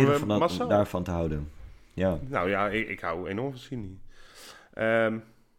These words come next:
Speaker 2: dus jullie merken al een beetje aan mij... Ik kan niet zo wakker liggen van deze nederlaag. Ik vind het vervelend, ik vind het jammer en ik ben een beetje teleurgesteld. Maar ik denk wel, het, dit is een prima men-, moment om, eh, dit te laten gebeuren. En, eh, ik hoop dat we gewoon weer wakker zijn.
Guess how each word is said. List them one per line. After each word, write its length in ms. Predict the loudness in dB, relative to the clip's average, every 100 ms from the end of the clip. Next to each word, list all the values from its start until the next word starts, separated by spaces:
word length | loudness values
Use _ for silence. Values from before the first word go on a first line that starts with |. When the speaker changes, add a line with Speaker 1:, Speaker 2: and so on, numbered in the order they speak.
| _
Speaker 2:
dus 160 | -4 0
jullie 200 | 2 2
merken 220 | 0 2
al 80 | 0
een 60 |
beetje 220 | 0 -2 0
aan 60 |
mij... 320 | 0 0 -4 -10 -20 _ -12
Ik 120 | -4
kan 100 | -2
niet 100 | -2
zo 100 | -4
wakker 240 | -2 -2
liggen 180 | -2 -4
van 100 | -4
deze 340 | -4 -2 -4
nederlaag. 480 | -4 -4 -4 -6 -8
Ik 120 | -10
vind 140 | -4 -2
het 80 | -4
vervelend, 420 | -2 -2 -2 -6
ik 80 | -6
vind 180 | -4
het 0 |
jammer 320 | 0 0 0 -2
en 100 | -2
ik 80 |
ben 100 | -4
een 60 | -2
beetje 220 | -2 -4
teleurgesteld. 640 | -4 -4 -4 -8 -8 -8 -12 -20 -20 -20 -18 -4
Maar 160 | 0
ik 120 | 2
denk 180 | 2 2
wel, 300 | 0 0 -2
het, 200 | -2 -4 -4 -16 -16 -16 -18 -18 -4
dit 180 | -4 -4
is 80 |
een 100 | -6
prima 260 | -6 0 2
men-, 400 | 2 0 -2 -10 -6
moment 540 | 0 2 2 0 -6 -10 -6
om, 380 | -2 -2 -2
eh, 100 | -4 -2 -4 -6
dit 140 | -6
te 80 | 0
laten 240 | -2 -2
gebeuren. 500 | -10 -4 -4 -4 -8 -16 -20 -20 -20 -20 -20 -20 -20 -6
En, 260 | -2 0 0
eh, 480 | -2 -2 -4 -8
ik 60 | -6
hoop 140 | -4
dat 120 | -2 -4
we 80 |
gewoon 180 | -2 0
weer 120 | 0
wakker 240 | 0 -2 -4
zijn. 220 | -6